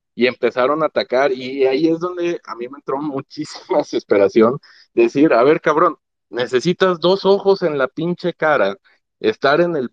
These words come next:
puto banco enfrente de todo lo que estás viendo para decir, 'Oye,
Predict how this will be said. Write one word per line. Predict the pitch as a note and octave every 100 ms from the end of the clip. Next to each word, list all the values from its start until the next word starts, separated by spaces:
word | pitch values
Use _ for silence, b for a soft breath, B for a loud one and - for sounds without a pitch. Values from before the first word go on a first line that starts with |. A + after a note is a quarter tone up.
| _
puto | F3 G3 F#3+ E3
banco | D#3+ D#3 - A#2
enfrente | A2+ _ C3 D#3 G3 A3 G#3+ G3
de | E3+
todo | - D#3 F3+
lo | D#3+
que | D3
estás | C#3+ C3 D3
viendo | D#3 C#3 A2 A2
para | B2 A2+
decir, | A2 C3+ C3
'Oye, | - C3 B2+ G2